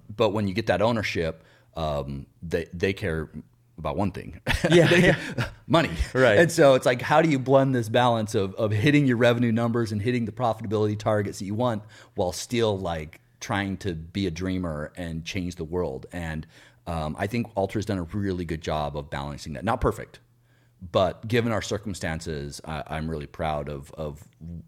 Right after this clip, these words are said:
Speaker 1: what we, the choices we made, why we made the choices. Um, it's, but it's hard.
Speaker 2: Mm-hmm.
Speaker 1: It's not easy, but it's been, it's, it's been a roller coaster for sure.
Speaker 2: Yeah, it, it is interesting to see the running market change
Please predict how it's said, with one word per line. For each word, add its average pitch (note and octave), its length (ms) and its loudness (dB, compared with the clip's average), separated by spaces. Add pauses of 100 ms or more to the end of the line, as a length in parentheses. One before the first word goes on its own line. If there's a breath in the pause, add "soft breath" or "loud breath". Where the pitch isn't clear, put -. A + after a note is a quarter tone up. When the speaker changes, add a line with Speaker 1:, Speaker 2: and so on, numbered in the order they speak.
Speaker 1:
what E2+ 240 -6
we, E2 240 -6 (180)
the F#2 80 -4
choices E2 420 -6
we E2 140 -4
made, D#2+ 380 -4
why D#2 240 -8
we E2+ 160 -4
made D#2 240 -8
the E2 60 -10
choices. D#2 520 -10 (280 loud breath)
Um, D#2 420 -6 (560)
it's, - 400 -12 (180)
but A2+ 80 -2
it's G2+ 140 -2
hard. E3 220 0 (180)
Speaker 2:
Mm-hmm. A#2 160 -2
Speaker 1:
It's G2 140 -2
not F#2+ 260 -4
easy, D#2+ 220 -6
but D#2+ 80 -6
it's D#2+ 100 -10
been, E2 280 -8
it's, - 180 -16 (120)
it's - 160 -20
been F2+ 280 -8 (100)
a E2 60 -8
roller E2+ 240 -4
coaster - 280 -12
for - 120 -12
sure. - 280 -12 (240 loud breath)
Speaker 2:
Yeah, G2 400 2 (140)
it, D#3 160 4
it D#3 140 4
is D#3 240 4
interesting C#3+ 500 -2
to G2+ 100 -2
see G#2+ 400 -2
the F#2+ 120 0
running F#2 340 0
market F2 720 -2 (360)
change G2 640 -2